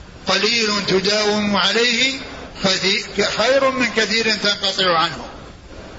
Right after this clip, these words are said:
قليل تداوم عليه خير من كثير تنقطع عنه. ثم ذكر هذا الحديث،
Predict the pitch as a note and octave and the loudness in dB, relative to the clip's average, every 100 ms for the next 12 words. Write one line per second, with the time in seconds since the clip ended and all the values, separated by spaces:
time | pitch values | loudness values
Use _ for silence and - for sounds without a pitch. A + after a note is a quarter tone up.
0 | - F3 F#3+ G#3 G3 F#3+ E3+ E3+ F3+ F#3 | -2 0 2 2 2 0 -2 0 0 0
1 | F3+ E3+ D#3+ E3+ E3+ E3 F#3 A#3 - - | -2 -2 0 2 2 2 0 -2 -8 -16
2 | - - G3 G3 F#3+ G3 F#3 F3+ F3+ A#3+ | -8 -2 0 2 0 0 -2 -2 0 0
3 | A3 G3+ G3+ G3+ G3 F3 E3 D3+ B2+ G#2 | 0 0 -2 -2 -2 0 0 0 -2 -8
4 | - - - - - - - - - - | -14 -16 -18 -18 -18 -18 -16 -16 -16 -18
5 | - - - - - - - - B3 C#4 | -18 -18 -18 -18 -18 -20 -18 -4 0 2
6 | B3 A#3 A3 G#3 G3+ - - - - C#3+ | 2 2 2 2 0 -2 -8 -14 -6 -2
7 | F3+ F#3+ D#3 E3 F3 D#3+ | 0 0 -2 0 0 -2